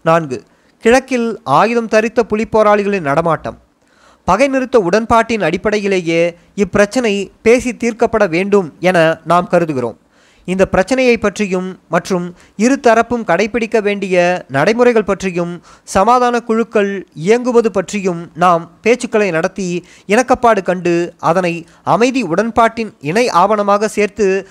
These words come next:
செம்மையாக நடைமுறைப்படுத்த தயாராக இருக்கிறோம். இந்த நான்கு விவரங்கள்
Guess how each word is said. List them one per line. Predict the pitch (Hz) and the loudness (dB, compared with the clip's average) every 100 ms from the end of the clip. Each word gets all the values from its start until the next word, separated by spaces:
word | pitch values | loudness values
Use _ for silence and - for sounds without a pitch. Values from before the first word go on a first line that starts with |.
| _ | _
செம்மையாக | - 196 208 240 240 247 | -4 -2 2 4 4 2
நடைமுறைப்படுத்த | 190 175 214 214 214 196 185 165 160 160 | 0 -2 0 0 0 -2 0 2 2 0
தயாராக | 208 190 196 185 170 | 2 4 4 2 0
இருக்கிறோம். | 139 131 110 - _ _ _ _ _ | -2 -6 -10 -12 _ _ _ _ _
இந்த | 226 240 | -4 0
நான்கு | 185 143 202 233 220 | 2 4 2 0 -4
விவரங்கள் | 180 214 226 202 190 185 | 0 0 2 0 0 -4